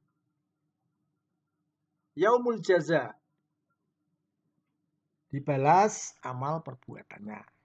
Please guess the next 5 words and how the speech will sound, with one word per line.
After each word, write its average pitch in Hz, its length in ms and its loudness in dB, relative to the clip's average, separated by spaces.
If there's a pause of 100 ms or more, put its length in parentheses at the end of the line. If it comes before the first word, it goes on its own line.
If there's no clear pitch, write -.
(240)
Itu, 170 240 -8 (640)
apakah 214 400 4
itu 294 160 -2
terjadi? 269 400 2 (160)
Terjadi. 175 880 2